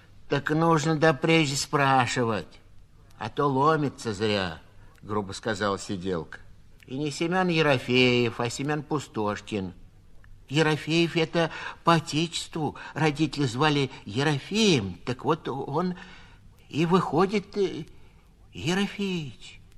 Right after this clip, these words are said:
объяснил Сазонка, медленно и страшно бледнее. «Помер ваш Ерофеич.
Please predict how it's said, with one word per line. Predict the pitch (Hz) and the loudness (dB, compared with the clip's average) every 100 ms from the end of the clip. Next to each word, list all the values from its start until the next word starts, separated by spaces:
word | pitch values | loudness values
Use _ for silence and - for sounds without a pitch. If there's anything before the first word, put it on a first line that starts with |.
| - - - - - - - - | -20 -20 -20 -20 -20 -20 -20 -16
объяснил | 95 98 98 - - 123 110 | -14 -10 -10 -10 -8 -6 -6
Сазонка, | - 95 90 156 175 165 156 143 | -4 -6 -2 0 0 -2 -4 -2
медленно | 117 120 98 104 107 104 101 98 | 0 -2 -4 -4 -2 -2 -2 -4
и | |
страшно | - - 95 95 - - 87 | -10 -12 -8 -6 -8 -12 -12
бледнее. | 85 85 85 87 82 85 85 82 80 - - - - - - - - - - - - - - - - - - - - - - - - | -10 -10 -8 -6 -6 -6 -10 -14 -18 -20 -20 -20 -20 -20 -20 -20 -20 -20 -20 -20 -20 -20 -20 -20 -20 -20 -20 -20 -20 -20 -20 -16 -2
«Помер | 131 135 120 107 92 | 2 2 2 0 0
ваш | 95 90 - | 0 -2 -4
Ерофеич. | 101 92 - 90 80 71 - - | -2 -2 -4 -4 -6 -6 -12 -18